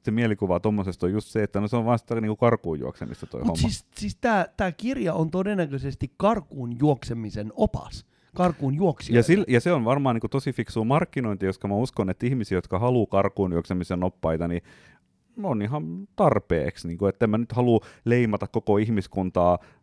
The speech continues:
Speaker 1: mm, jonkinlaisiksi sosiaalisiksi arkajaloiksi, mut sanotaanko, että kyllä meissä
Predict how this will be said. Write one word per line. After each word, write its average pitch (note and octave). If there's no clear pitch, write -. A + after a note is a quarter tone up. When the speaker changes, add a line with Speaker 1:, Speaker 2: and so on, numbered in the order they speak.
Speaker 1:
mm, E2+
jonkinlaisiksi G2+
sosiaalisiksi G2
arkajaloiksi, F2+
mut G#2
sanotaanko, A#2+
että -
kyllä G#2
meissä E2+